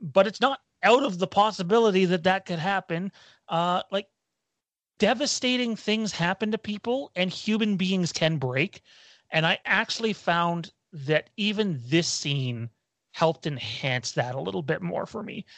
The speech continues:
to see how high and confident he was, and then where he is in that movie. It's like, yeah, there's a story to be told at some point in time in there. And I, I really do think in classic George Lucas fashion, going back and telling stories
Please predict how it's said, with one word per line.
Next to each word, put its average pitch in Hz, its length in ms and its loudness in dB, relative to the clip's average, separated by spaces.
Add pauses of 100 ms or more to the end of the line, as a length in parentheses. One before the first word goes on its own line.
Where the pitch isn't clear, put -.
(120)
to - 80 -2
see 180 220 4
how 151 220 4
high 160 340 4
and 156 180 -2
confident 151 560 -2
he 131 140 -2
was, 113 500 0 (680)
and 143 260 0
then 127 180 0
where 143 200 4
he 151 160 0
is 139 120 2
in 127 120 -2
that 131 240 0
movie. 120 500 -4
It's - 400 -6 (440)
like, 139 200 -4
yeah, 190 220 2
there's 160 180 -4
a 175 60 -6
story 190 460 0
to 156 120 -4
be 143 100 -2
told 160 320 -4
at 139 120 0
some 180 260 2
point 139 260 0
in 127 60 -6
time 120 300 2
in 117 120 0
there. 113 300 0 (560)
And 143 480 0
I, 151 260 -6
I 151 100 -2
really 147 420 -4
do 151 180 -4
think 143 300 -4 (400)
in 139 200 -4
classic 156 600 -2
George 147 280 -2
Lucas 139 320 -6
fashion, 160 460 -2
going 151 220 -2
back 147 220 0
and 147 80 -10
telling 139 260 -4
stories 131 600 -2